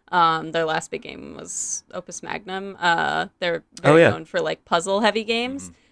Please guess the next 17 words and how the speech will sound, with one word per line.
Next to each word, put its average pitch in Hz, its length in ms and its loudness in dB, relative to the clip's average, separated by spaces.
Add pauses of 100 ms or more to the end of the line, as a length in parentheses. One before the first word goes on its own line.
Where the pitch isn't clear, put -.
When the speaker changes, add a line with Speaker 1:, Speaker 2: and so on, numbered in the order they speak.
(220)
Speaker 1:
And 180 160 0
this 190 160 -6
is 185 100 -10
their 185 160 2
first - 400 0
visual 202 320 2
novel, 160 260 2
although 180 280 6
I 175 120 6
will 262 220 8
say 175 200 4
Opus 220 300 2
Magnum 185 340 2
had 160 260 2
incredible 170 600 -2
writing, 151 600 -2
um, 156 640 -2